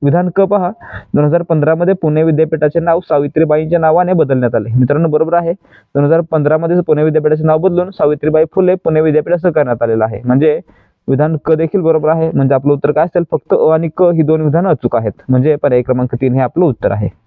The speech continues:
प्रश्न क्रमांक तीनशे पंच्याऐंशी, खालीलपैकी कोण पहिल्या अखिल भारतीय मराठी साहित्य संमेलनाचे अध्यक्ष बनले होते? मित्रांनो, पहिलं अखिल भारतीय मराठी साहित्य संमेलन हे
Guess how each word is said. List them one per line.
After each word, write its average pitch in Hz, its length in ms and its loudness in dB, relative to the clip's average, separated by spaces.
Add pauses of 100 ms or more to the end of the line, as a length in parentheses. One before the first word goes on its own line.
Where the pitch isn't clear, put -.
(1200)
प्रश्न 135 320 2
क्रमांक 135 380 0
तीनशे 131 340 0
पंच्याऐंशी, 127 600 0
खालीलपैकी 139 520 0
कोण 170 360 0
पहिल्या 156 300 2
अखिल 175 280 -2
भारतीय 151 360 0
मराठी 147 380 0
साहित्य 151 340 -2
संमेलनाचे 156 600 0
अध्यक्ष 139 380 0
बनले 156 260 2
होते? 165 260 2 (500)
मित्रांनो, 170 460 0 (200)
पहिलं 185 300 2
अखिल 185 320 -2
भारतीय 170 420 0
मराठी 160 340 0
साहित्य 151 360 0
संमेलन 175 360 0
हे 196 180 2